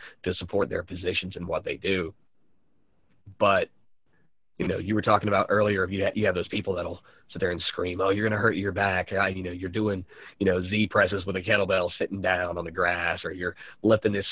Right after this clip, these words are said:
two hundred and fifty pound rock over your head and standing on one foot while you've got a rolled ankle." And, you know, you got,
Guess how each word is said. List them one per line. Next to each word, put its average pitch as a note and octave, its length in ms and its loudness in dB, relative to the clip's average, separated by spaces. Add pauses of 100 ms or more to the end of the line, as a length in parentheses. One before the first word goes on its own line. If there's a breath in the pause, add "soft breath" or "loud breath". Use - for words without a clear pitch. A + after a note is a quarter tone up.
(140)
two A2 100 2
hundred F#2+ 240 -2
and F#2 140 -12
fifty G2+ 180 -6
pound F#2 300 -6
rock F2+ 300 0
over F2 200 -4
your E2 200 -6
head F#2 400 2
and D#2 180 -20 (480 soft breath)
standing G2 260 4
on F2 200 -2
one E2+ 240 -2 (100)
foot F#2 320 0
while D2 100 -4
you've F2 200 -10
got F2 120 2
a E2 60 0
rolled F#2 320 0
ankle." F2 540 -2
And, F2 120 -6 (380 loud breath)
you A2 60 4
know, F2+ 80 6
you A2+ 120 6
got, D#3+ 260 10